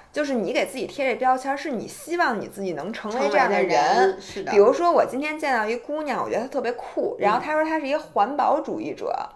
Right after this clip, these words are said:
Speaker 1: 然后她不吃那个，哎，那，那个淼不吃什么牛，不吃牛肉。
Speaker 2: 不是，不吃海鲜。
Speaker 1: 不吃海鲜，不吃牛肉，因为牛那个排出二氧化碳，
Speaker 2: 对。对。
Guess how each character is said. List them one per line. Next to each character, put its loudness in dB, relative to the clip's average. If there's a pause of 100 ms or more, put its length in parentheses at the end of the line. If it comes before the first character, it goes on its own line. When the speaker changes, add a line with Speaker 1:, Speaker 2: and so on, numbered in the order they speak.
(440)
Speaker 1:
然 2
后 6
她 0
不 -6
吃 -6
那 -2
个， -4 (360)
哎， 0
那， -2 (760)
那 0
个 0
淼 0
不 -2
吃 0
什 0
么 0
牛， 0
不 -2
吃 2
牛 4
肉。 8 (300)
Speaker 2:
不 -2
是， 6
不 -2
吃 -6
海 -2
鲜。 -6
Speaker 1:
不 0
吃 4
海 2
鲜， -2
不 -4
吃 -4
牛 -2
肉， 2
因 -2
为 -2 (140)
牛 4
那 -2
个 4
排 2
出 6
二 6
氧 2
化 4
碳， 0
Speaker 2:
对。 2
对。 0